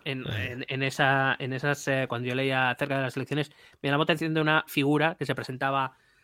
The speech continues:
Speaker 1: a la, no es a la alcaldía, al gobierno de Buenos Aires, no es exacta-, a la gobernatura, no, no recuerdo exactamente el nombre, el, el título de, del puesto,
Speaker 2: Ujú.
Speaker 1: pero que quedó en tercer lugar, quedó en tercer lugar y no muy lejos de los kirchneristas que quedaron segundos,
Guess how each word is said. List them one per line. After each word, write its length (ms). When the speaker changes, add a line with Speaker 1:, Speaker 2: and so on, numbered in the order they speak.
Speaker 1:
a 160
la, 920
no 240
es 100
a 60
la 80
alcaldía, 400
al 40
gobierno 380
de 240
Buenos 320
Aires, 420
no 200
es 80
exacta-, 300
a 100
la 80
gobernatura, 760
no, 140
no 180
recuerdo 300
exactamente 400
el 80
nombre, 180
el, 160
el 140
título 340
de, 380
del 140
puesto, 360
Speaker 2:
Ujú. 300
Speaker 1:
pero 320
que 220
quedó 180
en 80
tercer 280
lugar, 260
quedó 160
en 60
tercer 200
lugar 360
y 160
no 260
muy 240
lejos 340
de 120
los 180
kirchneristas 580
que 80
quedaron 280
segundos, 500